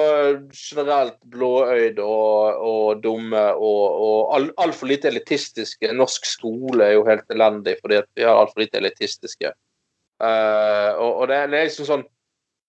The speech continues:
eh, det, det, det er blitt, det er blitt en sånn, eh, så, sånn,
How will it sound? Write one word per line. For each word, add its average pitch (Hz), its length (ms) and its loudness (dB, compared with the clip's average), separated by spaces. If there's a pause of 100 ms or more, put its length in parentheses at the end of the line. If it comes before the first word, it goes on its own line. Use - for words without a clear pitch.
(600)
eh, - 160 -4 (160)
det, 143 160 -10
det, 175 160 2
det 170 140 0
er 180 80 0
blitt, 214 240 0
det 165 100 4
er 185 80 -2
blitt 214 160 -2
en - 80 -6
sånn, 147 160 0 (800)
eh, 135 480 2 (400)
så, 147 240 -8
sånn, 156 240 0